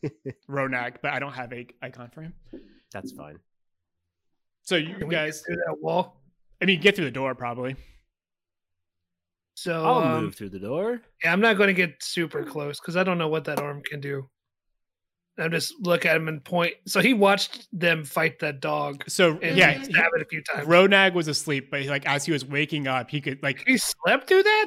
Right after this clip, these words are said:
Speaker 2: No, that's what, he woke up from you guys,
Speaker 3: Oh.
Speaker 2: like, hitting. But that combat was only probably thirty seconds long.
Speaker 3: Sure, sure.
Speaker 2: Right?
Speaker 3: Yeah,
Speaker 2: So
Speaker 3: yeah.
Speaker 2: as you guys were smashing it, like, he was waking up and trying to figure out what was going on 'cause he's been down here for multiple days.
Speaker 3: So, um, I'm gonna take a leap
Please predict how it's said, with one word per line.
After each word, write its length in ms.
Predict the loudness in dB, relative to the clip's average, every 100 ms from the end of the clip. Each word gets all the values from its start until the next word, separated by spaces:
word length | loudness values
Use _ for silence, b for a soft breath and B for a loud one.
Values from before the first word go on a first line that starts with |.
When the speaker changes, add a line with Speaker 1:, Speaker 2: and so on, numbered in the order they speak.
| 4
Speaker 2:
No, 280 | 8 8 8
that's 180 | 4 4
what, 80 | -2
he 140 | 2
woke 280 | 4 4 6
up 140 | 2
from 140 | 2 0
you 60 |
guys, 200 | 4 4
Speaker 3:
Oh. 40 | 4
Speaker 2:
like, 180 | 2 4
hitting. 340 | 4 4 2 B B B 0
But 120 | 4
that 240 | 6 4 2
combat 420 | 0 4 4 2
was 100 | 0
only 260 | 0 0
probably 480 | 2 4 4 4 2
thirty 260 | 0 0 0
seconds 400 | 0 -2 -2 0
long. 360 | 0 0 -2 -2
Speaker 3:
Sure, 140 | -2 -2
sure. 180 | -6 -6 -2
Speaker 2:
Right? 260 | 0 2
Speaker 3:
Yeah, 100 | 4 4
Speaker 2:
So 220 | 4 4
Speaker 3:
yeah. 120 | 4 2
Speaker 2:
as 120 | 2
you 60 |
guys 160 | 0 0
were 80 | 0
smashing 500 | -2 0 2 0 -2
it, 80 | -4
like, 120 | -4
he 120 | 0
was 120 | 0
waking 300 | 2 0 2
up 100 | -2
and 80 | -2
trying 180 | -2 -4
to 60 | -2
figure 160 | -2
out 160 | -2 -4
what 160 | -8
was 160 | -8 -8
going 280 | -8 -6 -6
on 140 | -6 -4
'cause 160 | -4
he's 160 | -4 -2
been 180 | 0 4
down 300 | 4 4 2
here 140 | -2
for 120 | -4
multiple 400 | -4 -4 -6 -12
days. 480 | -10 -10 -10 -12 -16 _ _ _ _ _
Speaker 3:
So, 340 | -2 0 4 4
um, 420 | 4 2 -2 -10 _ _ _ _ _ _ _ _ _ _ _ -6
I'm 360 | 0 2 0 -2
gonna 180 | -6
take 240 | -4 -4 -4
a 80 | -4
leap 420 | -2 -2 -6